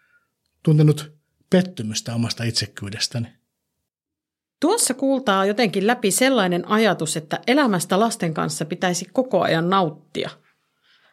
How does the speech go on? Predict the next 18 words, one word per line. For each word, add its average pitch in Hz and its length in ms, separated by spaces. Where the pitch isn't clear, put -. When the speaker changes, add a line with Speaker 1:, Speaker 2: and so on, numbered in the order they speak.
Speaker 2:
Eihän 226 160
se 254 100
ole 247 120
mitenkään 196 460
mahdollista. 160 580
Speaker 1:
Lasten 175 240
kasvaessa 160 440
olen 156 100
kyllä 165 180
löytänyt 151 320
yhä 165 140
enemmän 147 320
ja 131 120
enemmän 139 320
koko 151 200
ajan 156 160
iloa 147 280
heistä. 113 440